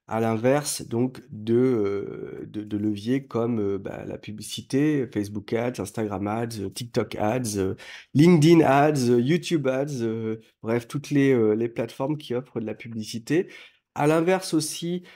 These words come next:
euh, de, euh, du levier des influenceurs, qui n'est ni plus ni moins qu'une forme de pub déguisée, hein. On rémunère, euh,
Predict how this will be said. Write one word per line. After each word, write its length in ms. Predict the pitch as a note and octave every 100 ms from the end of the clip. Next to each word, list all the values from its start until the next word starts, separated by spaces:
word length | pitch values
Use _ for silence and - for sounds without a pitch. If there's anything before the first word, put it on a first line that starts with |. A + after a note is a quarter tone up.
| _ -
euh, 540 | B2 B2 A#2+ A#2+ A#2+ A#2+
de, 180 | A#2
euh, 760 | B2+ C3 C3 A#2+ A2 G#2+ G#2+ G#2+
du 140 | G#2+ A2+
levier 280 | A#2 A#2
des 200 | B2 A2+
influenceurs, 880 | B2+ C3 - C#3+ D3 D3 F#3 G3+ -
qui 180 | - A2+
n'est 140 | A#2+
ni 160 | B2 C3
plus 200 | B2+ C3
ni 120 | C3
moins 240 | A#2+ C3+ C#3+
qu'une 220 | C#3 A2+
forme 420 | - - A#2+ A#2
de 100 | G#2+
pub 360 | G#2 - C3+ A2+
déguisée, 560 | A2 A#2 B2 B2 F#3+
hein. 140 | E3 E3
On 280 | D3 A2 G2+
rémunère, 760 | G#2+ A#2+ A#2 A#2+ B2+ B2+
euh, 80 | G#2+